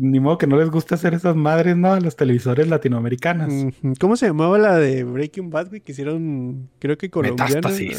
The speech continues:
Speaker 2: Ah, sí, mo-, ah, no, no mames. Eh, en mil novecientos ochenta y cinco, en medio de la Guerra Fría, güey,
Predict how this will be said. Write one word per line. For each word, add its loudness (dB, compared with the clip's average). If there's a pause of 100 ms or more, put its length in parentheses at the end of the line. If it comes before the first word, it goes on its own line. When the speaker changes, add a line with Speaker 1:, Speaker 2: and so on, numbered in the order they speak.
(140)
Speaker 2:
Ah, -10
sí, -10
mo-, -8
ah, -14
no, -8
no -8
mames. -14 (1120)
Eh, 2
en 2
mil 4
novecientos 4
ochenta 0
y 2
cinco, 2
en 4
medio 4
de 6
la 2
Guerra 2
Fría, 4
güey, 0